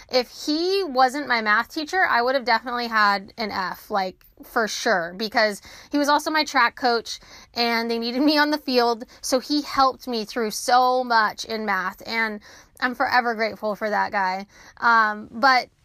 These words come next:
you know, truthfully, I didn't know what I wanted to be. And I, I was really frustrated 'cause I was seventeen when I graduated high school. I was younger and I didn't know. And I'm, you know, I think one of the biggest things, especially, things are changing now as the world is changing, but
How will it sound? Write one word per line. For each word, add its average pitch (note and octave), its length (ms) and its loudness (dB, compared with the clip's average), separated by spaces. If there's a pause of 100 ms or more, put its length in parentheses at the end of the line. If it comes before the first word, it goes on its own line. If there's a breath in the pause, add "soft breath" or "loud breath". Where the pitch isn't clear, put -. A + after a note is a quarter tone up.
you D4 80 0
know, C#4+ 160 0
truthfully, F4 600 -4
I B3+ 200 -6
didn't D4+ 340 -4
know C#4 260 2
what D#4+ 140 2
I C4 60 2
wanted B3+ 260 -2
to A#3 60 -2
be. D#4+ 240 -2
And C4 100 -2
I, A#3 220 -2
I A#3 120 0
was A#3 200 -4
really D#4 180 -2
frustrated C4+ 500 -2
'cause B3 120 -2
I A3 120 4
was G#3 140 -6
seventeen C#4 520 -2
when A#3+ 100 -2
I A3 80 -2
graduated G#3+ 460 0
high G3+ 160 -2
school. - 240 -2
I G3 120 4
was G3 140 -2
younger G#3+ 640 0 (440 loud breath)
and D4 140 -4
I D#4+ 160 0
didn't E4 280 -6
know. C#4 340 2
And A3+ 120 -4
I'm, B3 380 -2
you C#4+ 100 -2
know, D4 320 -2
I C#4 160 0
think G4 220 -8
one C#4+ 160 2
of C#4+ 80 -2
the C4+ 80 2
biggest A#3 540 -6 (100)
things, A#3 800 -6
especially, C#4+ 880 0 (220)
things F4 240 -2
are D4 100 0
changing B3 420 -4
now G#3 180 4
as G3+ 100 0
the G#3+ 100 -2
world A3 280 2
is G#3 120 -8
changing, G3 400 -6
but G3+ 200 2